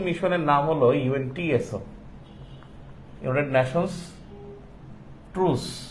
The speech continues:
সুপারভিশন অর্গানাইজেশন, সুপারভিশন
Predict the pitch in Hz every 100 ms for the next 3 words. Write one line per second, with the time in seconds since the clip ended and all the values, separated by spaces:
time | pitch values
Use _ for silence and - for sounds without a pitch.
0 | - - - - - - - - - -
1 | - - - - - - - 151 143 147
2 | 123 120 - 175 269 - - - - -
3 | - - - - - - - - - -
4 | - - - - - 127 131 123 107 101
5 | - 98 - - - - - - - -
6 | - - - - - - - - - -
7 | - - - - - - - - - -
8 | 147 139 143 139 127 -